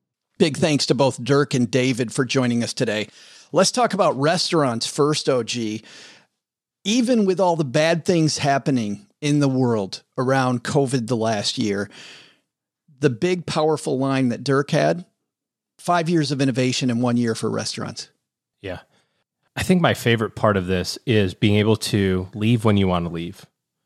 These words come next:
Speaker 2: Like,
Speaker 1: For
Speaker 2: kind
Speaker 1: you.
Speaker 2: of the, the, the new way.
Speaker 1: You would, you would get up halfway through these podcasts if we had a Q R code where you could just phone the rest of it in, wouldn't you?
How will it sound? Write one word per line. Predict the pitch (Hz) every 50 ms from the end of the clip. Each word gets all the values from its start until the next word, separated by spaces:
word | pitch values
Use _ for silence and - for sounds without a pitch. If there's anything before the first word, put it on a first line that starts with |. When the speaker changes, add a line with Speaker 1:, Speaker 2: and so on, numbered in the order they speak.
| _ _ _ _ _ _ _ _
Speaker 2:
Like, | - -
Speaker 1:
For | 196
Speaker 2:
kind | 170 156 - -
Speaker 1:
you. | 220
Speaker 2:
of | 196 - - -
the, | - 120
the, | 113 104 - _ _ _ _ _ -
the | - 104
new | 95 98 92 90
way. | 90 80 78 80 - - _ - - - - -
Speaker 1:
You | - 175 220 302
would, | 349 294 220 - - - - -
you | - 208 285
would | 285 247 165
get | 120 196 208
up | 214 185 170 -
halfway | 117 180 175 190 - 202 190 185
through | - - - 180 156
these | 139 143 131 -
podcasts | - - 151 143 147 - - 143 123 120 123 -
if | 135 - -
we | 147
had | 139 123
a | 127
Q | - - - 151 135
R | 127 123 127
code | 123 - - 131 120 113
where | 113 117
you | 117 120 123
could | - 147 123
just | 107 120 113 -
phone | - 135 123 127
the | 123 117
rest | 120 117 - -
of | 120 117
it | 113
in, | 120 110 110
wouldn't | 117 117 107 117
you? | 110 107